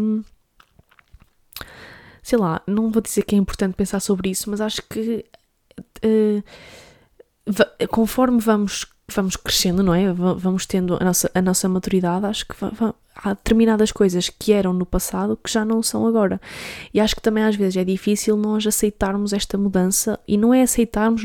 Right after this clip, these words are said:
no, no, na perspectiva de rejeitarmos que, que agora é assim, não, eu acho que é no sentido de nos readaptarmos, nos reajustarmos a esta nova realidade e a esta, a esta nova, a esta nossa nova forma de pensar e de ver o mundo e de pensar a vida e de olhar as coisas.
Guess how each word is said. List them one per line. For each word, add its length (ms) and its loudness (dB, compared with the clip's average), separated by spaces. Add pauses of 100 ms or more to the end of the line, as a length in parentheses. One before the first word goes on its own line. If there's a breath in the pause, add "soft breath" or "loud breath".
(140)
no, 80 -4
no, 220 0
na 120 0
perspectiva 560 0
de 340 2 (360 loud breath)
rejeitarmos 640 0
que, 240 -4
que 200 0
agora 240 0
é 20 2
assim, 280 0
não, 140 2
eu 140 2
acho 140 -2
que 100 -2
é 20 0
no 60 -2
sentido 460 0
de 200 2 (380 loud breath)
nos 180 2
readaptarmos, 800 4
nos 320 4
reajustarmos 880 2
a 40 4
esta 260 0
nova 240 2
realidade 500 2
e 60 2
a 20 4
esta, 280 0
a 140 -4
esta 300 0
nova, 340 -2 (720 loud breath)
a 40 -2
esta 260 2
nossa 300 2
nova 240 0
forma 500 2
de 140 -4
pensar 600 0
e 60 2
de 100 -12
ver 160 0
o 60 0
mundo 320 0
e 60 2
de 60 -18
pensar 300 0
a 80 2
vida 260 0
e 20 2
de 100 0
olhar 220 2
as 100 -2
coisas. 400 0